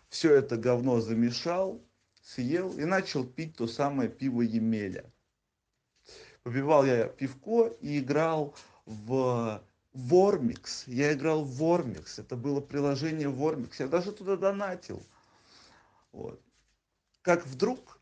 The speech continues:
я почувствовал боль в животе, резкую боль. Я подумал, то, что что-то там не в ту дырку прошло. Пивасик тяжело пошел. Это пройдет. Но боль не проходила, она усиливалась.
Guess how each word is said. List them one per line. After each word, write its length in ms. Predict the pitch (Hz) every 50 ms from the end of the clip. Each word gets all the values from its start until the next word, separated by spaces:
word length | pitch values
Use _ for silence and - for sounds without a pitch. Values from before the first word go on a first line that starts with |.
| _ -
я 160 | - 135 170 170
почувствовал 960 | - 139 127 127 - - 175 170 - - - 139 123 120 117 110 107 - - _ _ _ _ _ _
боль 540 | - 117 110 113 113 127 113 101 87 85 - - _ _
в 80 | - 110
животе, 720 | 101 95 123 110 113 117 113 113 - - 110 87 - - - -
резкую 500 | 104 123 139 160 160 160 - - 135 127
боль. 320 | 113 95 107 110 101 98
Я 80 | 113 131
подумал, 540 | 127 - 233 - - 185 180 170 151 131 117
то, 100 | - 127
что 220 | 120 - - 117
что-то 360 | - - - 196 185 - -
там 320 | - - 117 104 110 113 127
не 120 | 131 135
в 80 | 131 -
ту 140 | - 156 147
дырку 420 | 127 120 143 143 127 - - -
прошло. 680 | - - 123 117 135 131 - - - 180 190 208 - - _ _ _ _ _ _ _ _ _ _ _ _ _ _ _ _ _ _ - - - - - - - _
Пивасик 580 | - 151 147 139 139 123 117 - - 113 - -
тяжело 440 | - 117 110 98 117 117 113 113 110
пошел. 580 | - - - 101 - - - 95 - - - - _ _ _ _ _ _ _ _ -
Это 220 | - 117 - 127
пройдет. 580 | 117 - 117 120 120 120 110 104 98 92 92 -
Но 100 | 120 120
боль 280 | 110 120 147 160 180 180
не 80 | 170
проходила, 800 | 165 - 151 143 139 - 147 131 117 110 113 117 104 95 95 - - _
она 300 | - 101 107 117 123 131
усиливалась. 1000 | 143 143 143 143 - - 135 123 107 104 101 - - - - - - - - -